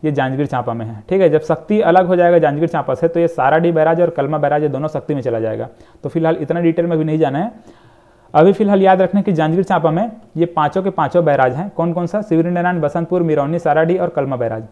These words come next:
ठीक है, तो पांचों का नाम याद रखिएगा, ये पूछा जा चुका है ना, ये भी। तो टोटल महानदी में छः बैराज बनाए गए हैं, छः बैराज में से पाँच बैराज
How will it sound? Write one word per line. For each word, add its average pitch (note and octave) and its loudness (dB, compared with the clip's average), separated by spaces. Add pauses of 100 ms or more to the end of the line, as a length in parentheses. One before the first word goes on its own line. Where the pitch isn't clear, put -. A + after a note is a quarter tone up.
(200)
ठीक G3 -4
है, F3+ -2
तो E3 -2
पांचों D#3+ -2
का E3+ -4
नाम C#3+ -2
याद A#2 -2
रखिएगा, A#2+ -6
ये C3+ -4
पूछा C#3 -8
जा C3+ 0
चुका A#2+ -8
है C3 -10
ना, F3 -6
ये C3+ -4
भी। A2 -6 (1700)
तो D#3+ 6
टोटल G#3+ 4 (100)
महानदी F#3+ 2
में G#3 2
छः G3+ 4
बैराज G3 6
बनाए F#3 4
गए F#3 2
हैं, F3+ -2
छः G3 2
बैराज F#3 4
में F#3 0
से - -2
पाँच E3 0
बैराज F3+ 2